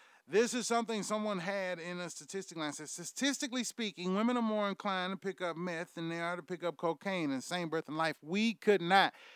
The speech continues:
neither B J nor myself could find any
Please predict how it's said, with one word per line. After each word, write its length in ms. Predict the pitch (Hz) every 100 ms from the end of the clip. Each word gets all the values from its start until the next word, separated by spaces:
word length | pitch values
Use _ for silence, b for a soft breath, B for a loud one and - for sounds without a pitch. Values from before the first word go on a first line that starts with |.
| B
neither 260 | 156 175 151
B 240 | 131 208
J 220 | 233 247 220
nor 240 | 202 233
myself 580 | 233 220 196 220 202 151
could 140 | 143
find 420 | - 156 151 147 - _
any 520 | 226 269 277 262 247